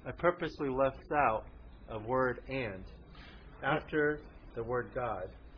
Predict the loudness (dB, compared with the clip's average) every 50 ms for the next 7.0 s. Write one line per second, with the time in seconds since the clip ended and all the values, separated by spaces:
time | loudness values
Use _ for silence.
0 | -18 -18 -18 -16 -16 -12 -6 0 2 4 4 4 2 0 -4 -10 -16 -16 -16 -16
1 | -14 -12 -12 -10 -6 -2 -2 -2 0 0 -2 0 0 -2 -2 -2 -2 -2 -2 -2
2 | -2 -4 -8 -10 -8 -8 -8 -4 2 4 6 6 6 6 4 2 0 2 4 4
3 | 6 6 6 2 0 -4 -6 -8 -12 -14 -16 -16 -16 -10 -4 0 4 6 6 6
4 | 4 2 -4 -4 0 2 4 2 2 0 -4 -2 2 4 4 2 2 0 -2 -2
5 | -2 -4 -8 -14 -16 -16 -16 -16 -18 -10 -4 -4 -2 0 0 0 0 0 2 2
6 | 2 2 0 0 2 2 4 4 2 2 -2 -2 0 2 2 2 2 0 -2 -2